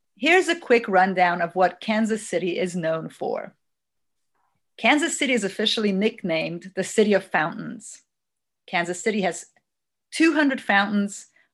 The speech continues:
one more interesting and beautiful than the other. In other words, only the city of Rome has more fountains.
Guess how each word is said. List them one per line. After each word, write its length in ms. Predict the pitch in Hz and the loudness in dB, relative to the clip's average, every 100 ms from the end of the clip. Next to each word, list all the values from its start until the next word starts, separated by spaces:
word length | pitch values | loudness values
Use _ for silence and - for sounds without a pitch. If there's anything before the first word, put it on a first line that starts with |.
| _ | _
one 260 | 196 269 | 4 6
more 160 | 285 262 | 8 6
interesting 560 | - 214 214 208 190 185 | 6 2 0 -2 -4 -4
and 100 | 165 | -2
beautiful 440 | 180 185 - 185 | 0 0 -2 -2
than 140 | 170 | -2
the 120 | 160 170 | -2 0
other. 400 | 190 190 180 - _ _ _ | 2 2 0 -4 _ _ _
In 80 | 180 | 2
other 180 | 185 208 | 2 4
words, 300 | 202 196 196 | 4 4 2
only 200 | - 190 | -4 -2
the 120 | 175 | -2
city 320 | 175 - 240 | 0 2 4
of 180 | 233 180 | 4 4
Rome 320 | 175 170 170 | 4 4 2
has 260 | 170 185 175 | -2 -4 -2
more 440 | 170 156 151 147 _ | -4 -2 -2 -2 _
fountains. 640 | _ 156 156 - - - | _ -6 -6 -10 -14 -18